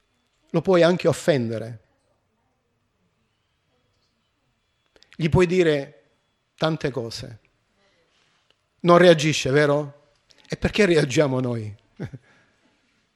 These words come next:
Perché ancora siamo vivi. Io, io, io ringrazio mia moglie perché mia moglie mi dice la verità, eh?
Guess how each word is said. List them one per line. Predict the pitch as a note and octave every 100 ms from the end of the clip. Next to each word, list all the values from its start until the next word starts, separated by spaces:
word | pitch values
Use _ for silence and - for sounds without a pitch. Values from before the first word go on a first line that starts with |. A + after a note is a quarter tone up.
| _ _ _
Perché | - -
ancora | F3+ F3 G#3
siamo | F#3 F#3+ F#3+
vivi. | F3 A#3+ B2+ A#2 A#2+ _ _ _ _ _ _ _ _ _ _ _ _
Io, | C3 A#3+ G3 - _ _ _ _ - -
io, | F3+ -
io | F3+ A3+
ringrazio | F3+ E3+ E3 D#3 C3
mia | C3+ C#3
moglie | D#3 C#3+ C3+
perché | D3+ F#3
mia | F#3
moglie | A3 G#3+
mi | D#3 C#3+
dice | D3 C#3+
la | B2+
verità, | C3+ C3 A#2+ A2+ A2+ _ _ _ _ _
eh? | C3+ C3+